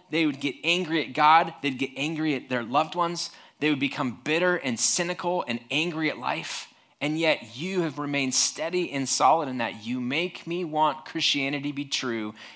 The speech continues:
even if it's not. I love that in you. So Jesus says, in, in some instances, in, in this instance in particular,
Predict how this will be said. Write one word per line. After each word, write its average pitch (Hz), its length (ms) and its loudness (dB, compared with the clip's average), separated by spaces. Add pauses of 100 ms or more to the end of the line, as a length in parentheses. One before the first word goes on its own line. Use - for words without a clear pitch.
(120)
even 135 380 0
if 117 180 -6
it's - 180 -8
not. 98 300 -10 (1000)
I 123 80 0
love 131 340 0
that 123 280 -4
in 104 180 -12
you. 110 200 -18
So - 280 4 (1080)
Jesus 165 540 0
says, 139 500 0
in, 123 240 -4
in 127 140 -2
some 147 180 0
instances, 135 560 -4
in, 117 420 -6
in 110 200 -6
this 156 240 0
instance 127 340 -6
in 120 160 -4
particular, 117 640 -6